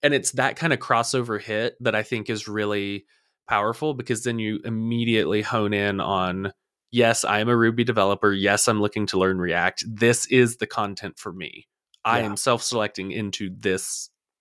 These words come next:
Speaker 1: content."
Speaker 2: Yeah.
Speaker 1: And I think once you start seeing that pattern, you see it everywhere, and then you start to think about, "Huh, how can I, how can I take two things or one thing I know and one group I'm a part of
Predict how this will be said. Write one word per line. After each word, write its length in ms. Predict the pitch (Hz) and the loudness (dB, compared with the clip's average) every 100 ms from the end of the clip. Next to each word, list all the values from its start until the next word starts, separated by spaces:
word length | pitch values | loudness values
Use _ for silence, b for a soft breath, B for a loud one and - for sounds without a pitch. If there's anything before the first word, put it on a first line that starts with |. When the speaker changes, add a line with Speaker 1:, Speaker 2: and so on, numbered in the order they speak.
| _ | _
Speaker 1:
content." 640 | 113 85 82 - 64 - _ b | -2 -2 -4 -12 -14 -16 _ b
Speaker 2:
Yeah. 340 | 104 101 95 131 | -4 -2 -2 0
Speaker 1:
And 100 | 110 | 0
I 60 | |
think 260 | 113 113 - | 2 -2 2
once 240 | 120 123 | 0 2
you 60 | 127 | 0
start 420 | - 117 113 - _ _ _ | 2 4 4 0 _ _ _
seeing 580 | - - 120 113 123 139 | -8 -2 0 0 0 0
that 260 | 110 95 - | 0 0 0
pattern, 380 | 107 110 127 107 | 0 2 2 2
you 60 | |
see 260 | 104 - 107 | 0 0 2
it 180 | - - | 0 -2
everywhere, 540 | 98 98 117 131 139 135 | -2 2 4 6 6 6
and 180 | 101 101 | 4 2
then 80 | |
you 80 | 95 | 0
start 240 | 92 101 - | 0 -2 -2
to 140 | 95 85 - - | -10 -12 -20 -8
think 180 | 98 | -6
about, 320 | 92 90 90 - B B | -2 0 0 -2 B B
"Huh, 320 | - 339 95 82 | -6 0 0 2
how 180 | 175 | -2
can 160 | 202 196 | -2 2
I, 380 | 175 170 165 - - - - - - | 4 4 2 -2 -12 -20 -20 -20 -2
how 100 | 214 | -2
can 120 | 220 | 2
I 80 | 220 | 0
take 280 | 214 123 117 | 2 0 0
two 200 | - 143 | -4 -4
things 560 | 123 127 117 110 107 107 | -2 0 0 -2 -4 -2
or 160 | 104 104 | -2 0
one 240 | 156 196 | 0 0
thing 200 | 180 180 | 0 0
I 80 | 147 | 0
know 300 | 131 131 131 | 2 4 4
and 120 | 113 113 | 2 0
one 180 | 120 107 | -2 -2
group 320 | 101 117 120 | -2 -2 -2
I'm 120 | 117 | -4
a 80 | 107 | -2
part 260 | 113 107 | 0 2
of 360 | 131 160 185 - | 4 2 0 -10